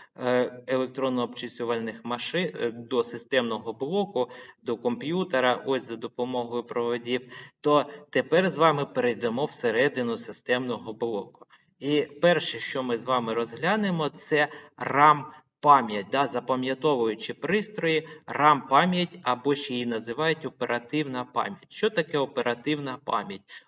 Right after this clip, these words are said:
Оперативна пам'ять — це швидкодійна комп'ютерна пам'ять,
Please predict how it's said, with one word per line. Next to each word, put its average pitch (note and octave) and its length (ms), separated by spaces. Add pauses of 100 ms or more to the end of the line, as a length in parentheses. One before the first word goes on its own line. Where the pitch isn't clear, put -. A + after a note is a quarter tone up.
Оперативна F3+ 800
пам'ять — A2+ 480 (460)
це D#3 400
швидкодійна D#3 1160
комп'ютерна D#3 760
пам'ять, A2 560